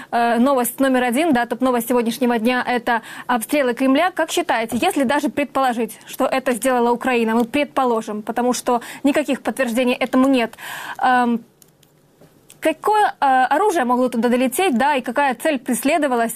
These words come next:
если, ну, давайте будем честными, ночью там застать некого?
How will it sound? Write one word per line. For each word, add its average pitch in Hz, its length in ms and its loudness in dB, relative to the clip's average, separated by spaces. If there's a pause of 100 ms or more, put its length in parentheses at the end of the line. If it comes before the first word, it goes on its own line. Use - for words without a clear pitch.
если, 247 360 0
ну, 240 200 2 (180)
давайте 277 320 0
будем 240 260 2
честными, 233 420 0
ночью 302 500 2 (280)
там 294 180 2
застать 247 400 -2
некого? 220 440 0